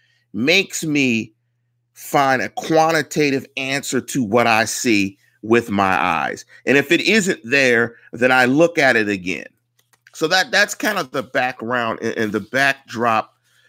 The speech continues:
of what I bring. But preparing for this show, you know, I tried to do and, and get into my inner egghead, my C M U,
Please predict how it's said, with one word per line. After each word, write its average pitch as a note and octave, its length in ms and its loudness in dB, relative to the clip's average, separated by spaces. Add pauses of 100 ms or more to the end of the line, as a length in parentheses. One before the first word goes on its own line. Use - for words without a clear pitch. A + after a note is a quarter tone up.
(220)
of G#2+ 160 0
what G#2 200 2
I F#2+ 160 2
bring. E2 460 -12 (1200)
But - 220 2
preparing C4+ 580 -2
for D#3+ 240 0
this B2 180 0
show, F2 420 -2
you B2+ 120 0
know, A#2 100 2
I A#2+ 100 0
tried F#3+ 520 0
to A3 100 -6
do A2 560 2 (540)
and, B2+ 120 2
and A#2+ 180 -2
get C#3+ 140 2
into D#3 320 0
my C#3 300 0
inner D3 300 2 (100)
egghead, G#2 760 -2
my G#2+ 200 -4
C D3+ 380 -4
M D3 120 -2
U, G#2 440 -2